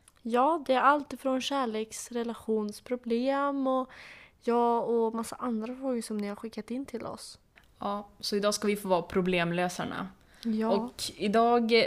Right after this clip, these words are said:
Speaker 2: är vi lite, lite stressade för att vi sitter i en annan miljö och spelar in. Vi är hemma hos Jasmin,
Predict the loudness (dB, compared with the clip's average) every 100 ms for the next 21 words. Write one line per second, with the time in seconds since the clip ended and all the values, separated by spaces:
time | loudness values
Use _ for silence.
0 | 2 -2 2 6 6 6 2 4 4 6
1 | 2 0 -4 -2 0 0 2 2 0 -4
2 | -8 -2 -2 0 -4 0 0 2 2 2
3 | 2 2 2 2 2 0 0 0 0 0
4 | -2 -2 -2 0 0 0 -2 -4 -8 -6
5 | -2 0 0 -2